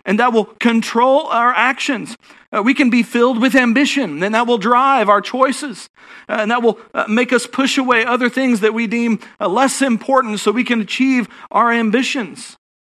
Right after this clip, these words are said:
We can be filled with emotion. This all just speaks to what is controlling you. And so that contrast of, uh, of these two commands in this, uh, verse eighteen,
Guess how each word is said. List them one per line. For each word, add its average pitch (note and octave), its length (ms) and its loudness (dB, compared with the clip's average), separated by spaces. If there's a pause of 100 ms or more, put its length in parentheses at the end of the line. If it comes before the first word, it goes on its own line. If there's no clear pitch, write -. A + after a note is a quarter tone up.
(180)
We G3+ 80 -4
can A3 140 0
be A3 200 0 (140)
filled A#3 560 0
with G3+ 160 -2
emotion. F#3+ 460 -2
This A#3 180 -2
all C4 320 0
just A#3 240 -4
speaks - 520 -6
to A3 120 -4
what A3+ 240 -2
is D4 160 -4
controlling B3 680 -2
you. C#3 180 -8 (680)
And G#3+ 80 -4
so C#4 100 0
that B3 140 0
contrast C#4 1000 -2 (380)
of, G3 180 2 (220)
uh, G#2+ 280 -2
of G3 140 2
these A#3 340 0
two C4+ 280 2
commands D#3+ 500 -2
in D#3+ 80 -8
this, E3 240 -6 (140)
uh, D#3 180 -6
verse F3 320 -4
eighteen, F#3+ 540 -2